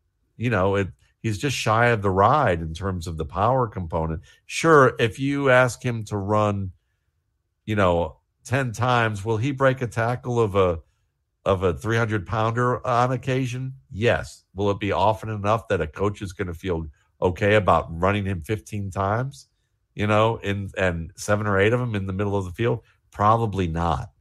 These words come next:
You know, now I'm not projecting based on that, but,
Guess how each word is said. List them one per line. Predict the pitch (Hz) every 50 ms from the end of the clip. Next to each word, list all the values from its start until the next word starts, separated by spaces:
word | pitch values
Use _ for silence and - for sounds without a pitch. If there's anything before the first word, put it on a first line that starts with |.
| _ _ _ _ _ _
You | - 85
know, | 82 82 80 82
now | 85 90 92 90 92
I'm | 92 101 110 117
not | 117 107 87 -
projecting | - 95 87 78 98 104 110 - - 101 87 73
based | 78 76 76 73 -
on | 76 71 69 67
that, | 65 65 69 82 - - _ _ _ _ _
but, | 92 92 85 -